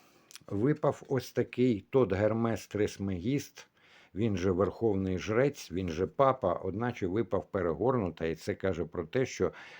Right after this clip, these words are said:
цей день — це день втрачених цілей, це день гальмування. Сьогодні вкрай не потрібно вам поспішати. Якщо є можливість, нікуди не їдьте, бо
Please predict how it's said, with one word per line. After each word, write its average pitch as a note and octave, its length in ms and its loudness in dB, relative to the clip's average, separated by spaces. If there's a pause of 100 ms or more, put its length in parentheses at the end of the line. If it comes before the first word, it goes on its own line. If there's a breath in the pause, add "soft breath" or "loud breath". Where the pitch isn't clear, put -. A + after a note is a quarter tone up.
(440 loud breath)
цей A2 320 6
день — C#3 540 4
це G2+ 220 2
день A#2+ 280 4
втрачених G#2+ 840 0
цілей, D#2+ 540 -4
це - 240 0
день A2+ 320 6
гальмування. G2+ 800 4
Сьогодні B2 760 2
вкрай A#2+ 400 4
не G2 180 2
потрібно F#2+ 560 0
вам F#2 220 2
поспішати. F#2 840 0 (180 loud breath)
Якщо A#2+ 300 0
є B2 180 6
можливість, A#2 580 2
нікуди G#2 440 -2
не F#2 160 0
їдьте, E2+ 460 -2
бо F2+ 280 4